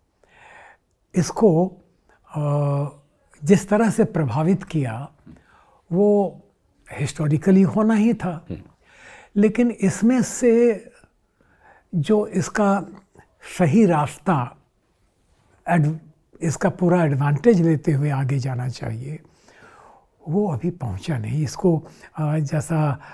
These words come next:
Speaker 1: आषाढ़ का एक दिन में, अम, मणिकौल साहब ने जिस तरह की बात सोची थी, उसी तरह से ऐसा भी सोचिए ना कि,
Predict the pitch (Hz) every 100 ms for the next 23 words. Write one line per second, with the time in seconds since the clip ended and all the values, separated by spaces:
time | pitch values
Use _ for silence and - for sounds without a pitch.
0 | - 147 120 156 151 - 147 147 143 147
1 | 147 147 147 143 131 131 127 - - -
2 | - _ - 156 160 170 196 - 156 147
3 | 151 147 135 - 139 131 139 139 139 -
4 | 127 - 127 143 165 - - - 220 254
5 | - 185 170 185 151 135 180 196 160 147
6 | 131 - 147 190 - 196